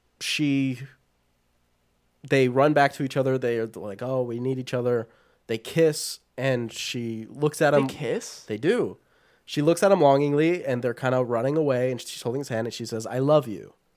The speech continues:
Speaker 1: And then it just fades, and then movie over.
Speaker 2: Yeah, I remember that.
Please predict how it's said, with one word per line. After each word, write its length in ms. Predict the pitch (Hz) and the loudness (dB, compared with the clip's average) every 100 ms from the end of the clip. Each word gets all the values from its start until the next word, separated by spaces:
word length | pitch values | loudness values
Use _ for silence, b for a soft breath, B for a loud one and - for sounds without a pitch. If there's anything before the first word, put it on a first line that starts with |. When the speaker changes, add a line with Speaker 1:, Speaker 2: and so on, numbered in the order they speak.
| - | -12
Speaker 1:
And 140 | 101 | -10
then 80 | 107 | -8
it 100 | 110 | -10
just 200 | 107 101 _ _ _ | -12 -16 _ _ _
fades, 420 | - 120 113 135 127 | -4 -2 0 -4 -6
and 100 | 113 | -6
then 180 | 113 117 | -4 -4
movie 260 | 123 117 | -4 -4
over. 320 | 117 71 - - | -4 -6 -14 -10
Speaker 2:
Yeah, 200 | 135 110 | -6 -6
I 40 | |
remember 280 | 120 151 165 | -6 -4 -2
that. 280 | 131 120 110 | 0 -2 -6